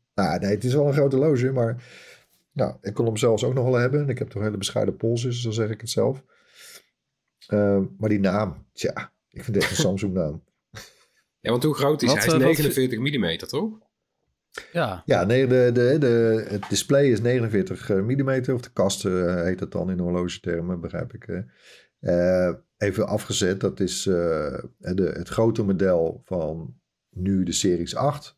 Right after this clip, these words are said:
Speaker 1: En, eh, een paar voorgaande ge-, generaties is vijfenveertig millimeter. En die van de S E is vierenveertig.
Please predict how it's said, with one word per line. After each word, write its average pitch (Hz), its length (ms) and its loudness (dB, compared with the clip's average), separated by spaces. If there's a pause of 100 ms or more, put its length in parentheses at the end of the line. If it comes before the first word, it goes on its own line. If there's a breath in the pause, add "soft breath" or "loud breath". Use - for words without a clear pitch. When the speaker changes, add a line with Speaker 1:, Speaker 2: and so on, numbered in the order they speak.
(120)
Speaker 1:
En, 78 300 -10
eh, 76 420 -8
een - 80 -10
paar 78 220 -4
voorgaande 90 400 -2
ge-, 90 240 -6
generaties 87 760 -4 (380 soft breath)
is 95 160 -10
vijfenveertig 107 640 0
millimeter. 110 580 -4 (520 soft breath)
En 95 140 0
die 98 120 2
van 95 120 2
de 92 200 4
S 90 160 -4
E 110 240 2
is - 260 -6
vierenveertig. 90 640 -2